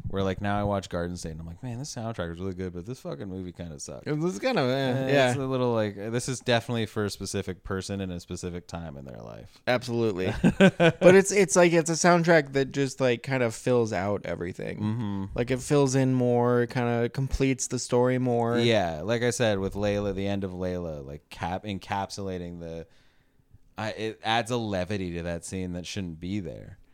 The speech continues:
Speaker 1: You know,
Speaker 2: Right,
Speaker 1: but
Speaker 2: it should
Speaker 1: also
Speaker 2: just
Speaker 1: an
Speaker 2: be a
Speaker 1: intensity to where you're like, "Oh God, like,
Speaker 2: You're
Speaker 1: he
Speaker 2: like, "Hey."
Speaker 1: killed everyone that helped him."
Speaker 2: <laughs>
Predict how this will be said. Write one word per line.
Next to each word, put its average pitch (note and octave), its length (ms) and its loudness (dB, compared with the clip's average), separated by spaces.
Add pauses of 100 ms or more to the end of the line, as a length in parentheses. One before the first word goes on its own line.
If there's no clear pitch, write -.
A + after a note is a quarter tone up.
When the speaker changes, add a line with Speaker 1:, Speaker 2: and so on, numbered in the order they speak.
(260)
Speaker 1:
You G2 80 -2
know, G2 80 2
Speaker 2:
Right, - 220 12
Speaker 1:
but - 20 6
Speaker 2:
it - 80 6
should A2+ 100 6
Speaker 1:
also - 120 4
Speaker 2:
just - 100 4
Speaker 1:
an - 60 2
Speaker 2:
be D3+ 160 8
a C#3 100 8
Speaker 1:
intensity A2 560 4
to F#2+ 100 2
where F#2+ 200 4
you're F#2 200 2
like, E2+ 380 -2 (240)
"Oh C3 240 6
God, F2+ 600 4
like, F2+ 120 -2
Speaker 2:
You're C3 100 2
Speaker 1:
he - 40 2
Speaker 2:
like, B2+ 80 0
"Hey." C#3 60 0
Speaker 1:
killed C3+ 240 8
everyone D3+ 540 8
that G#3+ 120 6
helped B3 320 8
him." D4 220 4
Speaker 2:
<laughs> - 180 2